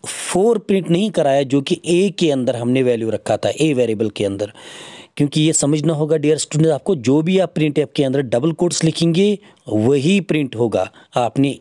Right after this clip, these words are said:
ए लिखा तो ए ही प्रिंट होगा। मान के चलिए आप ए नहीं लिखेंगे, आप इसके अंदर, इन डबल कोट्स के अंदर मान के चलिए फ़ोर लिखेंगे या कुछ और लिखेंगे, ठीक है ना। मान के चलिए हमने फ़ोर लिखा तो फ़ोर प्रिंट होगा as it is,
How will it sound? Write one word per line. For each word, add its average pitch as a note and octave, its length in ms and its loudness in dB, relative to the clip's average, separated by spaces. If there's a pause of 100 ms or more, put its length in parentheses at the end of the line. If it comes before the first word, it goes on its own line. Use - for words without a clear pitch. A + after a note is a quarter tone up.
ए D3 240 2
लिखा F#3 380 -2 (360)
तो - 140 -4
ए C#3 60 2
ही D3+ 240 2
प्रिंट D3 300 -2
होगा। G#2 300 -2 (420)
मान D#3 200 0
के E3 120 -2
चलिए D#3 300 2
आप C#3 240 -2 (200)
ए F3 220 2 (760)
नहीं G#3 220 2
लिखेंगे, B2+ 380 0
आप B2 380 0
इसके C3+ 280 0
अंदर, C3 380 0 (120)
इन C3 200 2
डबल C3 220 0
कोट्स B2+ 260 -2
के C3 140 0
अंदर A#2+ 260 0
मान B2 240 0
के A#2+ 120 -2
चलिए B2 300 0 (480)
फ़ोर G3 340 -2
लिखेंगे G#2 440 -4 (540)
या C3+ 120 2
कुछ A#3 240 0
और G#3+ 120 2
लिखेंगे, G#2+ 480 -2 (220)
ठीक C#3 140 -2
है D3+ 60 -2
ना। F#3+ 100 -2 (460)
मान D#3 120 0
के D#3+ 100 -2
चलिए D3 220 0
हमने C3 260 -2
फ़ोर D3 260 0
लिखा F3+ 300 -2
तो - 200 -4
फ़ोर G#3 260 0
प्रिंट F3+ 300 -2
होगा D#3+ 260 0
as D3 160 2
it C#3+ 180 -2
is, D3 180 -2